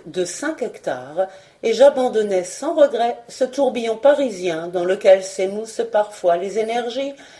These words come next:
et sombrent si souvent les espoirs. Moi qui avais été un bûcheur,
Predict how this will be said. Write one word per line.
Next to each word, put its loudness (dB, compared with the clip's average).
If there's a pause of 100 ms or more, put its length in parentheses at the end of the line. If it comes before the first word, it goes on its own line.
(260)
et 6
sombrent 0
si -10
souvent -4
les -2
espoirs. -6 (960)
Moi 2
qui -6
avais -2
été 0
un -2
bûcheur, -4